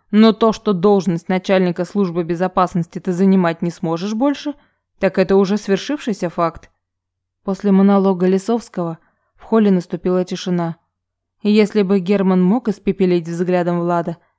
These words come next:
то он давно бы уже это сделал. Но сейчас он понимал, что смысла от этого не будет. Михаил четко дал ему понять, что если хоть один волосок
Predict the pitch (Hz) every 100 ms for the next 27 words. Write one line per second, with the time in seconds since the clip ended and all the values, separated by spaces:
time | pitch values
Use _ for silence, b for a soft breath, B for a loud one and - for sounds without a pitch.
0 | _ _ - 214 214 196 202 180 185 214
1 | 214 185 165 175 190 190 156 165 165 165
2 | 165 - _ _ _ _ _ 220 220 220
3 | 226 254 240 233 233 220 214 180 170 -
4 | _ _ _ - 226 220 233 262 - 185
5 | 175 175 170 180 196 185 185 165 - _
6 | _ _ _ _ - 208 214 226 220 214
7 | - 240 247 - 185 190 185 190 180 185
8 | 180 175 - _ _ _ _ - 226 220
9 | 220 226 202 220 226 208 226 208 208 208
10 | - 180 -